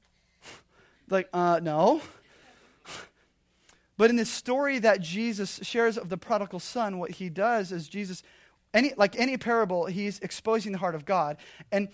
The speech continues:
in this parable, check this out, Jesus says, um, that the father said, "You know, go ahead, take it. Take your inheritance and you can go do whatever you want." So the punk takes the inheritance,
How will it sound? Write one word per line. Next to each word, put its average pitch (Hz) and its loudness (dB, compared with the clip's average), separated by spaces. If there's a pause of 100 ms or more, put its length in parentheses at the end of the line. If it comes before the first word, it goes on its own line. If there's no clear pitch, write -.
(160)
in 254 4
this 262 0
parable, 202 4 (760)
check - -4
this 190 -8
out, 160 0
Jesus 170 -8
says, 185 -2 (880)
um, 156 -12 (560)
that 170 -8 (380)
the 160 -14
father 202 -8
said, 170 -10
"You 190 -6
know, 220 -6
go 202 -6
ahead, 220 -8
take - -8
it. 151 -16 (320)
Take 247 -2 (160)
your 196 0
inheritance 165 -6
and 165 -8
you 151 -12
can 190 -8
go 165 -4
do 156 -8
whatever 156 -6
you 170 -8
want." 151 -10 (320)
So 165 2 (560)
the 165 -8
punk 190 -4
takes 180 -4
the 226 -2
inheritance, 196 -4